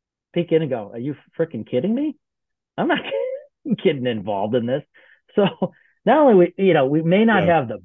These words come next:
Speaker 1: best qualified, but we have the people that are raising their hand. But, um, <laughs> they vetted that process, and, you know, where's, where's Prue leading her own slate of candidates? If it's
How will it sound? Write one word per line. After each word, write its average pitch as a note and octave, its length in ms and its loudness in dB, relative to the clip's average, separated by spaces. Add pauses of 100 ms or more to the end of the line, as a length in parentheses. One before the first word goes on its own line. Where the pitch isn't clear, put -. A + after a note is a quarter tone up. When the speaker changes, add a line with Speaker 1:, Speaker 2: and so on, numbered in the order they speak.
(140)
Speaker 1:
best C#3 300 -6
qualified, G3 440 -2
but D#3 100 0
we D3 100 -2
have C3+ 180 -4
the C3 80 -8
people D3 320 -8
that B2+ 120 0
are A2+ 80 -8
raising B2 400 -4
their G2 180 -20
hand. D3 360 -14 (560)
But, D3 280 2
um, A#2 480 0 (340)
<laughs> - 340 -20
they - 840 -2
vetted A3 320 2
that A3+ 220 0
process, G3 400 -2
and, F3 160 -4 (100)
you F#3 100 0
know, E3 80 0
where's, G#3+ 380 0 (640)
where's A3 380 -2 (220)
Prue G3 580 2 (160)
leading E3+ 720 0 (120)
her G3 260 -4
own A#2 220 -6 (100)
slate G#2+ 240 -10
of - 80 -18
candidates? F2 500 -14 (1000)
If C#3+ 160 0
it's E3 140 2